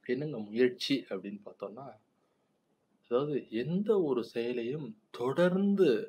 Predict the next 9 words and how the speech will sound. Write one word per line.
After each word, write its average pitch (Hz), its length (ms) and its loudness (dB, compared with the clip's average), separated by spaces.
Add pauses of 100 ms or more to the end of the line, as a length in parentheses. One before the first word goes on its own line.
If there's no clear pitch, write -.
(560)
முயற்சியோடு 147 1040 0
செய்ய - 320 -10
வேண்டும். - 300 -20 (1700)
சில 139 220 2
நேரங்கள்ல 135 560 -2 (520)
வெற்றி 120 360 2
கிடைக்கும், - 400 -14 (680)
சில 123 240 -10
நேரங்கள்ல 131 500 -4